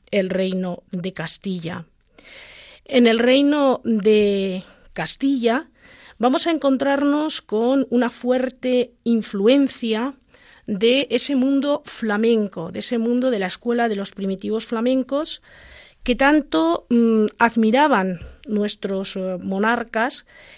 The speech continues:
y que, bueno, pues, cuyas obras se van a adquirir directamente en las ferias de, eh, Castilla.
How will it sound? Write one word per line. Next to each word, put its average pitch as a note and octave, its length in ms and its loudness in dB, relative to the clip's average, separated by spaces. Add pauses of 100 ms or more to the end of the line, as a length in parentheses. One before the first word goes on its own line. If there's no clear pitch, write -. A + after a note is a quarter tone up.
(160)
y C#4+ 360 0
que, C4 140 -2
bueno, B3 280 0
pues, G#3+ 400 -4
cuyas G#3 420 -2
obras C4+ 320 0
se - 320 -4
van G#3 280 -2
a A3 220 0
adquirir A#3+ 720 -2
directamente A3+ 1040 -2 (420)
en C4 280 2
las F#3 320 -4
ferias A#3 760 -2
de, G#3 640 0
eh, F3+ 840 -6
Castilla. F3+ 720 -2